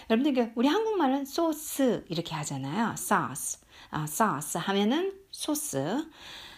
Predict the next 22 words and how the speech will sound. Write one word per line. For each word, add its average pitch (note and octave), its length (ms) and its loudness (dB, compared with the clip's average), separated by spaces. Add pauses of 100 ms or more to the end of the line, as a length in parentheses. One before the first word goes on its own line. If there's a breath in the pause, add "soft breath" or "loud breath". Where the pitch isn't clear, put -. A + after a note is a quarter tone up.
(180 loud breath)
근데 C#4 360 6
저는 B3+ 480 2
이 G3 220 2
소스가 E4+ 720 2
조금 - 340 2
뭐라고 E3 300 -2
해야 C#3+ 80 0
되지? D#4+ 500 -2 (240)
음, F3+ 680 -2 (580 loud breath)
반반이에요. G#3 600 4 (340)
어, C3+ 340 -6
좋아할, C#4+ 640 4 (240)
좋아할 C4+ 580 6
때도 F4+ 220 4
있지만 B3+ 420 2
대부분은 G#4+ 680 2
안 D#3+ 140 2
좋아하고요. D3+ 720 0 (420 loud breath)
그리고 D4 840 2
많이 C#4 300 4
안 D3 260 -2
먹어요. D#3+ 440 -2